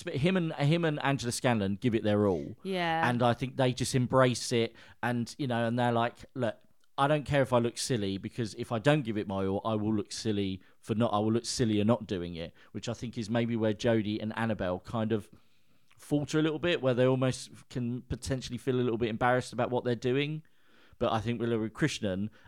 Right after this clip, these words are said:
Speaker 1: and he's, yeah, it, it's, it's paying off that he's just thi-, thinking, like, "I just don't give a damn what people think of me,"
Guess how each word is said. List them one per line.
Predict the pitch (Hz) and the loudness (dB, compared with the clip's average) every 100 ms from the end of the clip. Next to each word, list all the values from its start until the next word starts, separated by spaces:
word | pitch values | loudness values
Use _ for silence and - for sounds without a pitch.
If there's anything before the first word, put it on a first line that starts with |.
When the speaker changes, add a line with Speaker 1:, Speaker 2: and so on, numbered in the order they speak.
| - | -6
Speaker 1:
and | 147 | -4
he's, | 147 156 | -4 -4
yeah, | 240 | -2
it, | 214 151 123 | -2 -4 -4
it's, | 123 98 - | -8 -8 -10
it's | 131 - | -12 -6
paying | 143 135 131 | -2 0 0
off | 123 - | 0 -2
that | 110 | -4
he's | - 113 | -2 -4
just | - 117 - - | -4 -6 -6 -8
thi-, | 95 | -8
thinking, | 107 95 95 | -8 -6 -6
like, | - | -6
"I | 92 - | -8 -10
just | - - | -18 -14
don't | 82 76 | -14 -12
give | 78 | -12
a | |
damn | 92 113 104 | -6 -2 0
what | 101 - | -2 -2
people | 117 107 | -4 -4
think | - 117 110 | -6 -4 -4
of | 101 | -2
me," | 110 107 107 | 0 0 -2